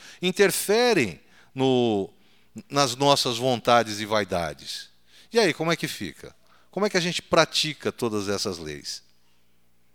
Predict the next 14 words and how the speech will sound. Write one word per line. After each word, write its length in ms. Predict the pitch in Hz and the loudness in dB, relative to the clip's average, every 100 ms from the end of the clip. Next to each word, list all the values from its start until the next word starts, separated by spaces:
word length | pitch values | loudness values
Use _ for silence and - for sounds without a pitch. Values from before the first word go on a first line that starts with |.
| _ - | _ -10
É 60 | |
um 60 | 123 | -8
pouquinho 340 | 131 - 120 | -8 -8 -10
complicado, 720 | 135 147 180 - 175 143 - - _ _ _ _ _ _ | -10 -10 -10 -8 -8 -8 -12 -20 _ _ _ _ _ _
porque 240 | 127 - | -10 -6
falar 480 | 139 151 135 147 196 | -2 2 4 4 4
disso 380 | 147 151 208 - | 2 -6 -6 -6
é 40 | |
muito 240 | 202 214 196 | -4 -6 -8
fácil, 400 | - 185 170 - | -6 -4 -4 -4
agora 220 | 110 120 | -2 -2
colocar 420 | - 131 117 147 | 0 0 0 -4
em 100 | 180 | -6
prática 540 | 170 139 151 - - | -2 0 0 -4 -8